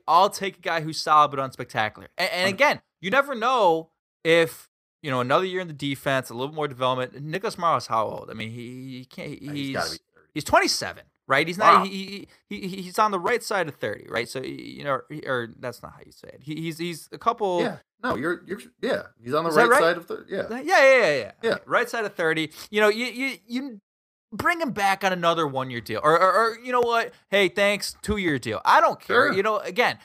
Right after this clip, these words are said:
Speaker 1: I'm fine with that. So he, he, he doesn't. He's not a detriment to the team.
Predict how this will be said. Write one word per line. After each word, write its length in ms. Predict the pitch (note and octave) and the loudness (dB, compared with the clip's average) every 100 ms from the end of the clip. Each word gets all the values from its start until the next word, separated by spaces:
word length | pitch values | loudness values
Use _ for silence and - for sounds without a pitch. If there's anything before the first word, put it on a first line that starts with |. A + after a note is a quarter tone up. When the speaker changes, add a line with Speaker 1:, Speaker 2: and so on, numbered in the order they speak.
| - | 0
Speaker 1:
I'm 140 | - D#4 | 2 4
fine 280 | D#3 B2+ | 4 2
with 120 | G2+ - | 0 0
that. 320 | A2+ F#3+ - | 2 2 0
So 440 | - F#3 F3+ F3+ - - _ _ _ _ - | 0 4 4 2 -4 -20 _ _ _ _ -8
he, 100 | D4+ | -2
he, 320 | C#4+ B3 A#3+ | -2 -2 -4
he 80 | B3 | -2
doesn't. 260 | A#3 D4 C#4+ | 2 2 2
He's 100 | A#3 | 0
not 140 | D#4+ | 0
a 20 | C4+ | 2
detriment 480 | - - A3+ G#3 | 0 0 0 -4
to 80 | A3 | -6
the 100 | G3 | -8
team. 480 | - B3+ D4+ C#4+ D4+ | -6 -4 -2 -4 -8